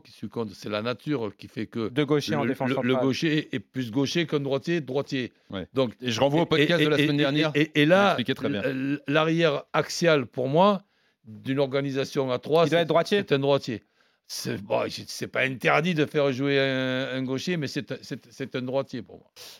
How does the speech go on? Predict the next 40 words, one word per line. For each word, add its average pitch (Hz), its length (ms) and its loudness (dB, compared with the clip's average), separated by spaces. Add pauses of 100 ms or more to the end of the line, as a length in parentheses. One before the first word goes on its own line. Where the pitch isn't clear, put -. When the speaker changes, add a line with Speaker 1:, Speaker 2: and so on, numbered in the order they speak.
(140)
Speaker 3:
Euh, 95 340 -2 (480)
je - 60 -16
trouve 180 140 -2
que - 80 -2
vous 113 160 2
emballez 127 300 2
là 101 260 0
sur, 104 240 -4
euh, 92 220 -2
Dani-, 107 340 -2
sur, 107 260 -2
euh, 92 140 -2 (540)
Beraldo 123 760 -2
et, 104 260 -10
euh, 92 300 -8 (100)
et 113 60 -12
les 107 120 -6
gros 110 160 -2
matchs, 147 340 -2 (180)
euh, 90 420 -6
et 98 60 -8
que 95 60 -8
vous 101 300 -4
éliminez, 127 440 2
euh, 104 220 0
quand - 100 -6
même 131 160 0
Danilo 113 300 0
assez 110 180 -2
rapidement. 104 320 -2
Speaker 2:
Moi, 190 80 4
j'ai, 165 260 0
encore 156 320 2
une 190 60 0
fois, 208 180 2
hein, 165 60 0
c'est 151 140 -2
Lucas 139 260 -2
Hernandez, 180 300 2 (180)
Marquinhos. 185 420 0